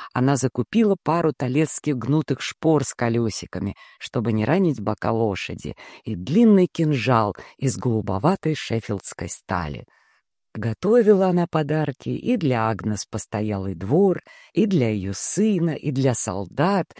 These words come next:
и для странной девочки Патриции, которая наверняка уже выросла и, насколько помнит Анна, обещала стать прехорошенькой.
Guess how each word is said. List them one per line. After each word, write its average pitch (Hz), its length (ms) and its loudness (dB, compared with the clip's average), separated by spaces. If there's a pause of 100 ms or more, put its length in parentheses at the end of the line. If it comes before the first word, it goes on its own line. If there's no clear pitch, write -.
(220)
и 160 120 2
для 131 200 0
странной 220 500 4
девочки 160 560 0
Патриции, 113 880 -2 (300)
которая 110 360 -2
наверняка 107 560 -2
уже 101 240 -4
выросла 120 640 0 (280)
и, 131 80 -2
насколько 127 480 0
помнит 117 400 0 (100)
Анна, 196 460 2 (160)
обещала 139 600 -2
стать - 420 -4
прехорошенькой. 120 1080 -2